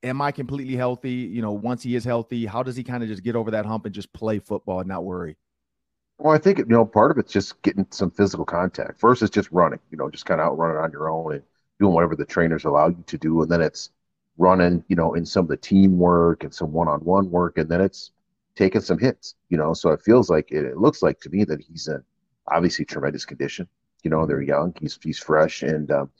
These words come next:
Speaker 2: they take really, really good care of him over there at the University of Minnesota with Coach Fleck and his training staff. So I expect, um, really, really big things. I think he'll have a tremendous year this year.
Speaker 1: And for Aaron Rodgers, I mean, you're a Packer guy.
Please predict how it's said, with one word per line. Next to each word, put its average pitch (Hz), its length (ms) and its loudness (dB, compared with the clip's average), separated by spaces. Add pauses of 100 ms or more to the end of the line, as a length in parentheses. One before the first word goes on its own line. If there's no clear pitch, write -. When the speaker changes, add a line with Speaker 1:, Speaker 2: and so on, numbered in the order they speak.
(200)
Speaker 2:
they 80 100 4
take 80 260 2
really, 82 220 4
really 76 220 0
good 76 160 -4
care 80 160 0
of 76 40 0
him 80 60 -4
over 69 140 -4
there 76 80 0
at 65 60 -12
the 73 100 -8
University 73 420 -6
of 71 60 -8
Minnesota 69 400 -4
with 65 180 -10
Coach 69 160 -4
Fleck 69 300 -2
and 73 100 -10
his - 100 -18
training 78 280 -2
staff. 64 260 -4
So 64 220 -4 (380)
I 92 160 6
expect, - 540 2
um, 71 300 -4 (140)
really, 87 680 4 (160)
really 76 440 0
big 76 180 0
things. 69 240 -10
I 78 80 0
think 78 220 -6
he'll - 160 -2
have 71 220 -2
a 71 40 -10
tremendous 73 840 -10
year 57 180 -12
this - 180 -16
year. - 120 -20 (1400)
Speaker 1:
And 135 120 0
for 165 180 2
Aaron 233 340 6
Rodgers, 143 600 2
I 120 40 -8
mean, 127 140 0
you're 143 160 4
a 147 40 2
Packer 143 380 2
guy. 117 460 0